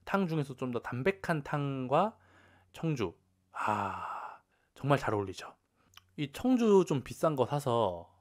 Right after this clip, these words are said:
이제 좀 고급 한정식이라고 하는데, 어, 전라도 가면은 한정식 집이 많거든요.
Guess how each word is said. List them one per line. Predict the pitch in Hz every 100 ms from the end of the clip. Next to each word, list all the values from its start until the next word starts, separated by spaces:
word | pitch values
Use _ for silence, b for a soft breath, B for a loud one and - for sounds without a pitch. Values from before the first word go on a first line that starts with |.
| _ -
이제 | 98 98 92 90 92 92 -
좀 | 104 98
고급 | - 135 139 -
한정식이라고 | - 214 214 214 180 143 113 107 104
하는데, | 110 98 117 95 85 b b b
어, | 107 98
전라도 | - 165 214 180
가면은 | 127 113 110 107 101 -
한정식 | 175 185 185 - 151 - _ _ _
집이 | - 113 107 98
많거든요. | 95 - 101 90